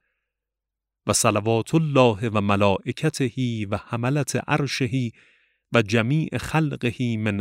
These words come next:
ارضه و سمائه علی الجوهرة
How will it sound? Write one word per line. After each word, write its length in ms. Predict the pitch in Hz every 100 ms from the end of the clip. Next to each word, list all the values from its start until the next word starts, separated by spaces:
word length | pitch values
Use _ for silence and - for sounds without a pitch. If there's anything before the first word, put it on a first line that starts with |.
| -
ارضه 680 | 147 147 123 117 110 120 107 101
و 60 |
سمائه 760 | 98 - 110 104 95 - 143 135 _ _ _ _ _ -
علی 180 | 120 120
الجوهرة 880 | 110 98 104 110 101 90 156 147